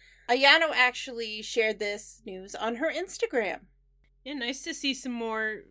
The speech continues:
Speaker 2: ice dance teams coming from Japan.
Speaker 1: Yeah.
Speaker 2: Well, more ice dance news, but this, unfortunately, is some sad news.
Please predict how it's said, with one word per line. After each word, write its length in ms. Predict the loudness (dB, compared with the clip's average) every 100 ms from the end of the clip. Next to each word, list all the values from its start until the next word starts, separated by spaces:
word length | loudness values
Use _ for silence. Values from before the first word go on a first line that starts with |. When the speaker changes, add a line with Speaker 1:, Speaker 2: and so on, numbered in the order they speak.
| _ _ -8
Speaker 2:
ice 200 | -6 -4
dance 320 | -4 -4 -8
teams 360 | -10 -8 -8 -10
coming 420 | -10 -10 -10 -12
from 360 | -12 -14 -14
Japan. 560 | -16 -10 -8 -8 -12 -18 _ _ _ _
Speaker 1:
Yeah. 260 | -10 -6 -6 -8 -16 _ _ _
Speaker 2:
Well, 140 | -8 -6
more 340 | -4 -2 -2 0
ice 260 | 0 0
dance 320 | 2 2 0
news, 240 | -4 -4 -4
but 220 | -6 -4
this, 180 | -4 -2
unfortunately, 720 | -4 -4 -4 -6 -6 -8 -8
is 100 | -8
some 140 | -10
sad 380 | -8 0 2 2
news. 440 | -2 -8 -12 -14